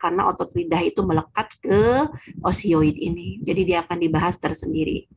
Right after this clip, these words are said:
gitu, tapi posisinya dia ada di sini. Ya, nah seperti ini ya bentuknya tuh, eh, U-shape bone gitu ya, jadi bentuknya seperti huruf U gitu. Kemudian,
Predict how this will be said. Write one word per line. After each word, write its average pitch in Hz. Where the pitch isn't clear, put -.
gitu, -
tapi -
posisinya 175
dia 190
ada 156
di 151
sini. -
Ya, 175
nah 175
seperti -
ini 185
ya 240
bentuknya 180
tuh, 262
eh, 165
U-shape 170
bone 185
gitu -
ya, 180
jadi 180
bentuknya 170
seperti 180
huruf 170
U 180
gitu. -
Kemudian, 214